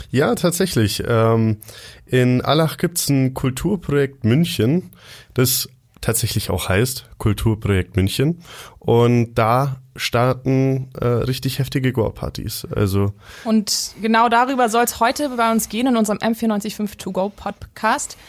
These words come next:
Speaker 2: mit mir, Antonia und dem Fabian. Erzähl
Speaker 1: Jo.
Speaker 2: mal, was, was genau ist das für ein Projekt?
Speaker 1: Es ist eine Umgebung für, ähm, Leute, die interessiert sind an Goa-Partys. Äh, also es ist mehr oder weniger ein, äh, Spielhof, äh,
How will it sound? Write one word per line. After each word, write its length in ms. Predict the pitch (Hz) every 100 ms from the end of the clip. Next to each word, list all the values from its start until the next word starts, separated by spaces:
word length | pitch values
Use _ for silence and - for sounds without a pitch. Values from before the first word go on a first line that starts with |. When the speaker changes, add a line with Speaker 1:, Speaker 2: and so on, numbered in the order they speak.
| - - - -
Speaker 2:
mit 420 | 240 - - -
mir, 300 | 226 262 294
Antonia 420 | 220 214 214 220 233
und 200 | 196 185
dem 120 | 175
Fabian. 580 | - 180 - - - 202 _ _ - - - - _ _
Erzähl 220 | 226 247
Speaker 1:
Jo. 60 | 285
Speaker 2:
mal, 280 | 269 214 208
was, 240 | 226 - 202 202 196 202 220 - _ _ -
was 180 | 226 -
genau 220 | 233 220
ist 200 | 214 -
das 120 | 185
für 80 | 185
ein 60 | 175
Projekt? 480 | 180 165 - - - _ _ - - - - _ -
Speaker 1:
Es 140 | 113
ist 240 | - 170 -
eine 280 | 135 135
Umgebung 560 | 104 123 113 135 185 175
für, 520 | - 110 104 104 107 -
ähm, 500 | 110 107 107 101 98
Leute, 360 | 107 123 -
die 220 | 127 107 104
interessiert 640 | 104 117 - 110 127 139
sind 220 | 120 107
an 220 | - 101
Goa-Partys. 800 | 95 101 131 151 156 175 208 -
Äh, 240 | - 107 101
also 200 | - 104
es 280 | 101 - -
ist 120 | -
mehr 180 | 113 135
oder 160 | - 131
weniger 360 | 131 113 110
ein, 340 | 104 107 104 107
äh, 340 | 98 104 101
Spielhof, 1040 | - - 143 156 175 147 160 165 - -
äh, 500 | - - 156 156 156